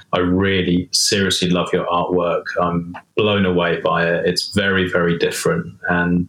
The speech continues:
twenty-one ism is very proud to be showing this. It's, it's incredible. And anyone who is listening to this who hasn't already checked out your work, where can they go to see what you're doing?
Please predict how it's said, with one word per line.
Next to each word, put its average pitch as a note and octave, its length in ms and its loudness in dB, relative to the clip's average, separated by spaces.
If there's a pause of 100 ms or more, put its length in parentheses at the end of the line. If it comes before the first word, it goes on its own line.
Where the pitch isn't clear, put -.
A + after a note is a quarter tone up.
(140)
twenty-one F2 460 0
ism E2+ 320 0
is E2+ 280 0
very F2 260 0
proud F2 360 -2
to - 140 -6
be - 100 -2
showing F2 400 0
this. - 500 0 (160)
It's, - 480 0
it's - 220 0
incredible. E2+ 580 0
And F2 80 0
anyone F#2 380 2
who F2+ 160 0
is E2+ 160 0
listening E2+ 440 0
to E2+ 200 0
this E2 560 0
who E2+ 160 0
hasn't - 480 0
already F2 540 0
checked - 400 -2
out E2 180 0
your D#2+ 260 0
work, D#2+ 280 0 (260)
where A2 180 2
can G#2+ 140 2
they F#2 160 0
go F2 500 0 (180)
to - 100 0
see - 240 0
what E2 140 -2
you're D#2 100 0
doing? E2+ 420 -2